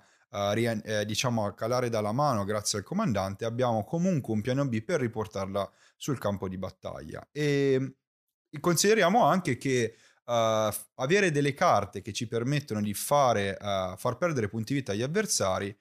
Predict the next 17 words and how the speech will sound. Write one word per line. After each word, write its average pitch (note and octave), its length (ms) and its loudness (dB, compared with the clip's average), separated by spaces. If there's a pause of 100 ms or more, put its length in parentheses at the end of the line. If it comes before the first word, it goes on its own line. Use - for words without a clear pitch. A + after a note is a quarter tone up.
(380)
eh, F#2+ 480 0
ci - 160 -2
aiutano E3 400 0
molto G#2+ 400 -2
poi G2 260 -4
a G#2 100 -2
creare G2 420 -2
quelli A2+ 220 -4
che G#2 140 -8
saranno A2+ 440 0
i C#3+ 60 -2
blood A#2+ 420 -2
token F#2 440 -10
che G2+ 120 -14
ci A2+ 140 -10
permettono G2 520 -10
di, G2 200 -10